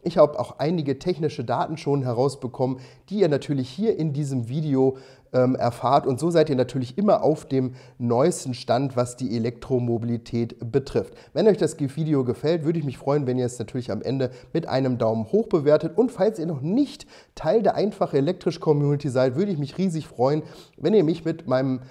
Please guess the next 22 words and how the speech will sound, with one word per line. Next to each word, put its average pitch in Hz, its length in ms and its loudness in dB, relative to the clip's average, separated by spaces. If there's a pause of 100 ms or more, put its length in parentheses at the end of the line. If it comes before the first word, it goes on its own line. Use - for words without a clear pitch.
(280)
Kanal 127 440 2
mit 135 160 2
einem 131 240 -2
Abonnement 127 640 2
unterstützen 131 580 -4
könntet. 143 300 -2
Ein 95 80 -6
Abonnement 127 480 0
ist - 140 -8
ja 127 60 -4
bei 127 100 -2
YouTube 156 560 -4
bekanntlich 127 500 -6
kostenfrei, - 580 -4
aber 220 220 4
nicht 170 160 0
umsonst, 135 480 0 (240)
weil 208 180 -2
es 185 120 -4
natürlich 147 440 -4
auch 120 200 0
uns 175 420 -2